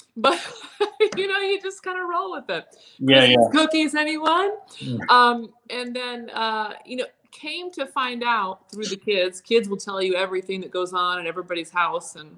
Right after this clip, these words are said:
Speaker 2: Sure.
Speaker 1: that's why I'm so humble, is because all my neighbors know what's actually happening here in the
Speaker 2: That's right.
Speaker 1: house.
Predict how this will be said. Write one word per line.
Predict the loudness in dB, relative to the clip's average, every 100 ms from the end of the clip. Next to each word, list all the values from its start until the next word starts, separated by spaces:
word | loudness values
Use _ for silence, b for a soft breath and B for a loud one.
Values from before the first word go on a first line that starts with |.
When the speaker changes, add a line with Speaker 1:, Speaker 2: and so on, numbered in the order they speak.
| _
Speaker 2:
Sure. | 2 6 6 6 2 _ _
Speaker 1:
that's | -4 -4
why | 0 2
I'm | 2 -2
so | -2 -2
humble, | 2 2 2 0
is | -2 -6
because | -6 -2
all | 2 2
my | 2 0
neighbors | 0 0 -2 -2
know | -4
what's | 0 0
actually | 4 4 2 -4 -2
happening | 0 0 -2 -12 -14
here | -6
in | 6
the | 6
Speaker 2:
That's | 8
right. | 6 6
Speaker 1:
house. | 0